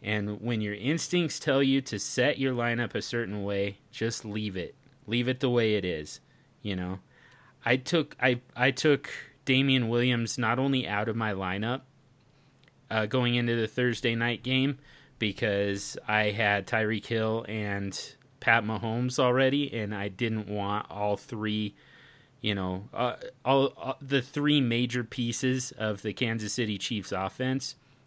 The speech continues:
I didn't want to rely on both the passing game and the running game. I feel like the two cannibalize each other. And generally, I stand by that. But I also dropped Damian Williams,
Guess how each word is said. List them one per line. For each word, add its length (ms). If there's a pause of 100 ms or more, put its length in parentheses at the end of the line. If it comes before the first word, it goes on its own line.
(100)
I 80
didn't 280
want 280
to 80
rely 340
on 140
both 220
the 60
passing 440
game 260
and 260
the 60
running 360
game. 280 (140)
I 80
feel 180
like 220
the 100
two 240
cannibalize 720
each 200
other. 300 (760)
And 160
generally, 460
I 80
stand 420
by 240
that. 320
But 240 (960)
I 120
also 320
dropped 760
Damian 460
Williams, 640